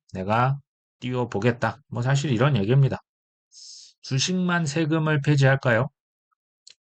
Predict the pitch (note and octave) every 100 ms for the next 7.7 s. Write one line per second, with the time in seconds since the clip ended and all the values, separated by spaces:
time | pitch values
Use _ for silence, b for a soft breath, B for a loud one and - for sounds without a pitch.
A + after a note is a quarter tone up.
0 | - E3+ E3 D#3+ D#3+ D3+ - D3 D3+ C#3+
1 | C#3+ C3 B2 - A2 A#2+ A#2 - C3 C3
2 | A#2 G#2 G2 C3+ - - C#3+ C#3+ C3+ C3+
3 | D#3+ F#3 _ _ _ G2 F2+ F2+ F#2 _
4 | - A2 A2+ A2+ A#2 C3 - _ - E3+
5 | F#3+ F3+ B2+ C#3+ C#3 D#3+ E3 D3 E3 E3
6 | E3 D3+ A2 B2 C3+ C#3+ C3 B2 B2+ B2+
7 | A2 A#2 F#2 - C#3 G2+